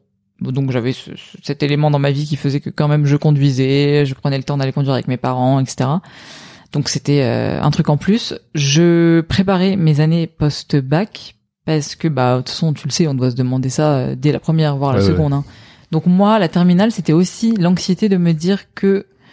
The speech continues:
Speaker 1: j'aurais des concours à passer puisque j'étais en bac E S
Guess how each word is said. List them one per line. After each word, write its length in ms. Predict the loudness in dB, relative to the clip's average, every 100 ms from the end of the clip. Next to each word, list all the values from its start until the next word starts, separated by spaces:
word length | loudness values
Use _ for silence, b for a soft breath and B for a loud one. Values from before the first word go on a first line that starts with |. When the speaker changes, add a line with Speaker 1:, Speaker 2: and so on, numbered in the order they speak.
| b
Speaker 1:
j'aurais 240 | -2 0 0
des 100 | 0
concours 280 | 0 0
à 80 | 0
passer 340 | 0 0 -2 -2
puisque 300 | -4 -2 -2
j'étais 240 | -2 0
en 140 | -2 0
bac 240 | -2 0
E 40 |
S 400 | 0 -2 -6 -14